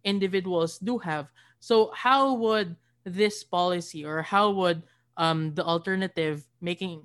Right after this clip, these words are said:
economic policies taking, um, behavioral economics into account, um, answer these problems that are created not by individuals, but by bigger firms that are run by multiple individuals that can check, um,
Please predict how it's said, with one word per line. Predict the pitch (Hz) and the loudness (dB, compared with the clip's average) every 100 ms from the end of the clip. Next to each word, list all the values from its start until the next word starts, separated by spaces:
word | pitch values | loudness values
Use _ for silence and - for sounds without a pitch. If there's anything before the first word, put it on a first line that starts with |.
| 185 | -14
economic | 170 175 165 165 | -6 -2 -2 -2
policies | 160 156 156 151 - | -6 -6 -10 -14 -10
taking, | 165 156 160 151 - _ _ | -10 -8 -8 -10 -12 _ _
um, | 156 156 | -8 -6
behavioral | 160 165 170 160 156 147 | -4 -4 -2 -2 -4 -6
economics | 180 180 196 - | -6 -4 -4 -6
into | 165 156 | -10 -8
account, | 156 143 147 _ _ _ _ _ _ 160 | -8 -10 -12 _ _ _ _ _ _ -2
um, | 160 156 160 - | -2 -2 -8 -2
answer | 185 214 208 202 170 156 170 | 2 2 0 0 0 -2 -8
these | 165 165 | -8 -8
problems | - 156 151 147 151 | -4 -4 -4 -8 -10
that | 160 | -12
are | 160 | -12
created | - 185 175 165 151 156 _ _ | -6 -4 -4 -6 -8 -10 _ _
not | 190 240 220 | -2 0 0
by | 190 | -2
individuals, | 165 165 202 170 147 - _ _ - | -2 -4 -6 -6 -12 -16 _ _ -10
but | 170 170 | -6 0
by | 170 170 160 - 170 | 0 0 -4 -10 -4
bigger | 175 180 175 | -2 0 0
firms | 170 175 156 147 147 - 160 | -2 -2 -4 -6 -12 -14 -12
that | 151 | -10
are | 147 | -10
run | 156 156 | -8 -8
by | 143 | -8
multiple | 165 294 339 220 170 | -4 -2 -4 -6 -8
individuals | 160 165 156 151 147 - - - - | -6 -8 -8 -8 -8 -10 -16 -16 -8
that | 175 | -6
can | - 185 170 | -2 -4 -4
check, | - 170 165 _ - _ _ - | -2 -2 -2 _ -20 _ _ -6
um, | 165 165 156 156 | -2 0 -2 -4